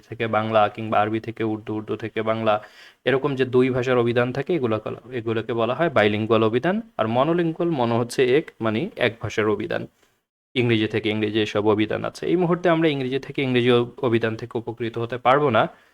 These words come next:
যেহেতু আমরা প্রাথমিক লেভেলের শিক্ষার্থী। আমাদের জন্য একটা বাইলিঙ্গুয়াল অভিধান দরকার। এজন্য আমি সবসময় সাজেস্ট করে থাকি বাংলা একাডেমির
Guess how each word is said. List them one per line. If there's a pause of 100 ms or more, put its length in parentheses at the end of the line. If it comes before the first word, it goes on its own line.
(360)
যেহেতু
আমরা
প্রাথমিক
লেভেলের
শিক্ষার্থী। (400)
আমাদের
জন্য
একটা
বাইলিঙ্গুয়াল
অভিধান
দরকার।
এজন্য
আমি
সবসময়
সাজেস্ট
করে
থাকি
বাংলা
একাডেমির